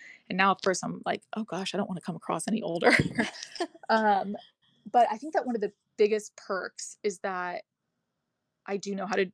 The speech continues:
Speaker 1: do social media. And so I'm able to connect with players that way and connect with fans that way.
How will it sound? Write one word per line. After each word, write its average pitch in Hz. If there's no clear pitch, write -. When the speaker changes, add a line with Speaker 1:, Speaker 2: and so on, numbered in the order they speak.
Speaker 1:
do 226
social 233
media. 240
And 214
so 202
I'm 196
able 196
to 185
connect 196
with 196
players 180
that 180
way 175
and 226
connect 196
with 196
fans 185
that -
way. -